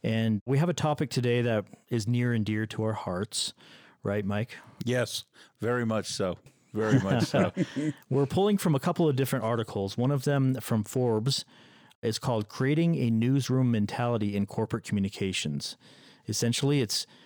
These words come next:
Speaker 1: how do you learn from the newsroom environment? How do you pull from that? How do you, uh, what lessons can you learn from there that you can apply to your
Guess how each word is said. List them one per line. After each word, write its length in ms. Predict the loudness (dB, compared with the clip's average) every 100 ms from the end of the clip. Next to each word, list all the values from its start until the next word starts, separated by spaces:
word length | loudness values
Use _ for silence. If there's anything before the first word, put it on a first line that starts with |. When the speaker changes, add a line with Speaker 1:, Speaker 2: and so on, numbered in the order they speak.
| -12
Speaker 1:
how 120 | -4
do 80 | 0
you 280 | 2 2 0
learn 280 | 0 2 0
from 280 | 0 0 0
the 220 | 0 0
newsroom 720 | 2 2 2 0 0 2 2
environment? 840 | 0 -2 -2 0 0 0 -2 -8 -14 _ _ _ _ _
How 140 | -4
do 80 | 0
you 260 | 0 0 -4 -18 _ -8
pull 260 | 0 0
from 260 | 2 2 2
that? 200 | 2 0
How 140 | 0
do 80 | 0
you, 320 | 2 2 0 -2
uh, 240 | -2 0 0
what 160 | 0
lessons 340 | 0 0 0 0
can 140 | 0
you 100 | 2
learn 160 | 2 0
from 220 | 0 0
there 260 | 0 -2 -6 -14 -20 _
that 140 | -6 -2
you 160 | -2
can 120 | 0
apply 360 | -2 -2 -4 -2
to 180 | -2 0
your 340 | 0 0 -4